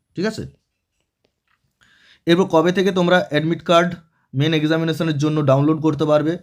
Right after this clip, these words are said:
সেটা হচ্ছে ছাব্বিশ দুই দু হাজার চব্বিশ সন্ধে ছটা থেকে। কী লাগবে? অ্যাপ্লিকেশন আইডি লাগবে, ডেট অফ বার্থ লাগবে।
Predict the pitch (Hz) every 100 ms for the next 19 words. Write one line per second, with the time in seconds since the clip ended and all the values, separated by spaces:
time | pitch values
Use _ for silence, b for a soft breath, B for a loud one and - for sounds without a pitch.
0 | _ - 147 147 151 151 135 135 151 135
1 | 143 127 139 147 143 147 139 170 180 _
2 | _ - - 139 143 135 113 101 - -
3 | _ _ _ _ b b b b b 196
4 | 190 175 185 226 143 147 165 170 170 151
5 | 151 160 156 160 - - 127 135 139 123
6 | 120 123 101 78